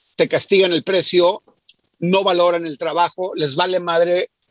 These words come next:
el impacto ambi-, social que estamos haciendo con la gente. Ellos quieren un, un, un blog de cinco pesos para ellos poder ganar lo doble. Entonces, ah, he sido muy selectivo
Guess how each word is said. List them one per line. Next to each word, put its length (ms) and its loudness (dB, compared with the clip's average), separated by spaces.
el 120 0
impacto 600 0
ambi-, 280 -4
social 440 0
que 80 -10
estamos 300 -4
haciendo 280 0
con 120 -4
la 100 -2
gente. 480 -2
Ellos 220 2
quieren 260 0
un, 260 0
un, 280 0
un 400 2
blog 280 4
de 100 -6
cinco 340 -2
pesos 380 -2
para 240 0
ellos 300 -2
poder 260 2
ganar 260 -2
lo 140 0
doble. 500 0
Entonces, 760 2
ah, 460 0
he 120 4
sido 200 2
muy 160 -2
selectivo 680 0